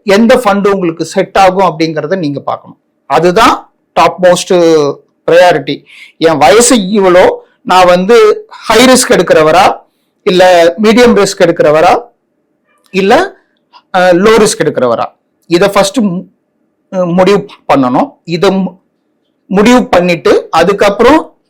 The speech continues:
எத்தனை பர்சன்டேஜ் நான் வந்து மார்க்கெட்ல போடணும் அப்படிங்கறத டிசைட் பண்ணணும். டிசைட் பண்ணிட்டு எத்தனை பர்சன்டேஜ் இருக்கோ அதை ரெண்டாவோ மூணாவோ பிரிச்சு அதுல இன்வெஸ்ட் பண்ணணும். அதுல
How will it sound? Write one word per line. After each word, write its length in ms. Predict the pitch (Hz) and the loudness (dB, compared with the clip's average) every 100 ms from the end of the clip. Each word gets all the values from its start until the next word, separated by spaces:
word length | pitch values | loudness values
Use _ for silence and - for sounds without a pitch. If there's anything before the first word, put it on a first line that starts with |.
| - | -4
எத்தனை 380 | 269 269 262 | -2 0 0
பர்சன்டேஜ் 760 | 254 - 269 - 226 190 170 170 392 403 _ _ _ _ | 0 0 -2 0 -2 0 -2 0 -2 -2 _ _ _ _
நான் 220 | - 180 175 | -2 0 2
வந்து 200 | 175 247 | 2 0
மார்க்கெட்ல 720 | 175 180 180 170 160 147 139 | 2 0 0 -2 0 -4 -2
போடணும் 400 | 180 185 180 185 | 0 2 4 0
அப்படிங்கறத 580 | 156 156 156 147 196 226 - _ _ _ _ 165 | 0 -4 -2 -2 0 -2 -4 _ _ _ _ -6
டிசைட் 340 | 160 185 185 - | -2 -2 -2 -4
பண்ணணும். 320 | 135 123 117 _ _ _ _ 151 | -4 -4 -8 _ _ _ _ -6
டிசைட் 360 | 190 196 262 208 - | -4 2 0 0 -2
பண்ணிட்டு 760 | 185 196 170 139 143 160 160 - _ | -2 0 -4 0 2 2 -2 -12 _
எத்தனை 360 | - 160 - 247 - | -6 -2 0 -2 -2
பர்சன்டேஜ் 600 | 180 175 208 190 190 165 | -2 0 -2 0 0 0
இருக்கோ 580 | 156 156 - 143 147 160 - _ _ | -2 -4 -2 0 0 -2 -6 _ _
அதை 240 | - 151 160 | -4 0 2
ரெண்டாவோ 600 | 165 190 196 165 170 170 151 | 2 2 2 2 2 0 2
மூணாவோ 500 | 180 180 147 156 170 - _ - | 2 2 0 0 -4 -8 _ -2
பிரிச்சு 400 | 170 165 - 302 - - _ _ | 0 -2 0 -2 -2 -12 _ _
அதுல 320 | - 160 196 220 | -4 -2 2 0
இன்வெஸ்ட் 380 | 151 156 151 | 0 -4 -6
பண்ணணும். 340 | 147 127 113 - _ _ _ | -10 -10 -14 -20 _ _ _
அதுல 720 | - 156 170 233 247 339 - | -4 -2 0 2 2 0 -4